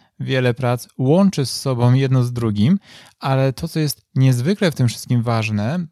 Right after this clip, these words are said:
to również to, jak dużo różnego rodzaju bodźców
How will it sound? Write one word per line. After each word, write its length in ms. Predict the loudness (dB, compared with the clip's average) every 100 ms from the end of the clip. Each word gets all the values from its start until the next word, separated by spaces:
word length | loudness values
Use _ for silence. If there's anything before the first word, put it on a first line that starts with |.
| _
to 160 | -4
również 360 | -4 -2 -2 -4
to, 360 | -2 0 0 -2 -2
jak 380 | 0 -2 -4 -12 -8
dużo 680 | 0 0 2 2 2 0 -4
różnego 460 | -4 0 0 0 0
rodzaju 420 | -2 -2 -2 -2
bodźców 760 | 0 0 0 -4 -6 -6 -8